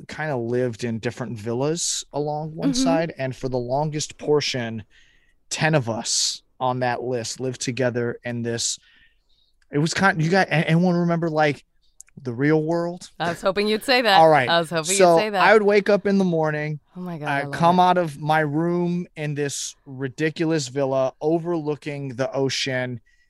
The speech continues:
Speaker 1: ju-, take a dip in the pool while
Speaker 2: Ugh.
Speaker 1: Lenny in his little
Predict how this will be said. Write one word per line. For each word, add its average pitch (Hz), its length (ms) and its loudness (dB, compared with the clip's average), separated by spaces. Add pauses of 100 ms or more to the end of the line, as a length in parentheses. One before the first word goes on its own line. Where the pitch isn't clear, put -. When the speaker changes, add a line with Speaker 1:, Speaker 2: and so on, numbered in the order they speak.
(180)
Speaker 1:
ju-, 147 360 0
take 170 240 0
a 175 40 2
dip 175 300 0
in 196 120 0
the 185 60 0
pool 160 680 -2
while 131 420 -2
Speaker 2:
Ugh. 117 160 -10
Speaker 1:
Lenny 143 540 -2 (420)
in 139 220 -4
his 151 300 -2
little 151 440 0